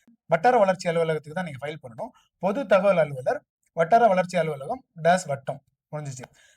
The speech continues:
தகவல் அறிவு உரிமை சட்டம் ரெண்டாயிரத்தி ஐந்து பிரிவு ஆறு ஒண்ணின் கீழ் குறிப்பிட்ட பஞ்சாயத்துக்குட்பட்ட எக்ஸ் கிராமத்திலிருந்து ஒய் கிராமத்துக்கு செல்லும் வழியில் உள்ள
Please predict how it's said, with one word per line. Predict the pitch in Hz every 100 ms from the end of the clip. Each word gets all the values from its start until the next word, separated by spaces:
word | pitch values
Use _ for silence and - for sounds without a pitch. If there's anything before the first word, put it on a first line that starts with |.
| -
தகவல் | 175 247
அறிவு | 240 208
உரிமை | 170 160
சட்டம் | 151 135 208
ரெண்டாயிரத்தி | 165 185 208 170
ஐந்து | 165 202
பிரிவு | 170 185 233 170
ஆறு | 147 185 160
ஒண்ணின் | 139 160 160
கீழ் | 123 123 254 - _ _ _ _ _ _ _ _ _ _
குறிப்பிட்ட | 190 226 247 262 254 - _ _ -
பஞ்சாயத்துக்குட்பட்ட | 165 214 214 208 165 143 143 127 269 - _ _ _ -
எக்ஸ் | 202 214 - - _
கிராமத்திலிருந்து | 160 165 175 185 175 165 226 190
ஒய் | 226
கிராமத்துக்கு | 185 175 165 165 170
செல்லும் | - 165 185
வழியில் | 156 170 151
உள்ள | 147